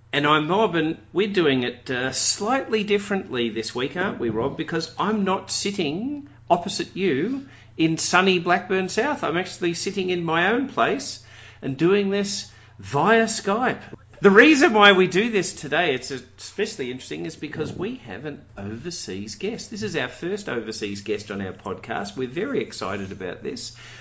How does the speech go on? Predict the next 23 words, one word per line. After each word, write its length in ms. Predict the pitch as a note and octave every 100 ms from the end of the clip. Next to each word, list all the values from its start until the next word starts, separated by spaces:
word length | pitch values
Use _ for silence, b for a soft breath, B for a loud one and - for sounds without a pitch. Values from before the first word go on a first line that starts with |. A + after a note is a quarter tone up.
| B -
We're 360 | D3+ E3+ E3+ E3+ -
talking 800 | - A3 - - A2 F#3+ C#4 D4+ B B B -
to 380 | - D#3+ D#3 D#3+ A#2+
a 340 | C3 C#3 C#3+ -
old 380 | B3 E4 C#4
friend 320 | - E3+ F#3+ F3+
of 120 | C#3
ours 320 | A2 A#2 A#2+
from 440 | - A#2+ B2 A#2+
the 80 | A#2
United 600 | A2+ G#2+ A#2+ D#3+ F#3 -
States, 580 | - - G#2 C4+ - -
Mister 260 | B2+ - A2+
Rick 280 | E3 G#3 A#2
Meints, 520 | A2+ G3+ E4 - - B B
and 120 | C#3 C3+
he's 240 | C4+ C#4+
coming 340 | - E3 D3+
in 240 | D3+ D#3 D3
from 560 | - C#3+ C3 C3+ C3 - - - - -
Ann 320 | C3+ G#3 C4
Arbor, 400 | G3+ E3+ F#3 D#3
Michigan. 800 | B2+ C3+ E3 G3+ - G2 - -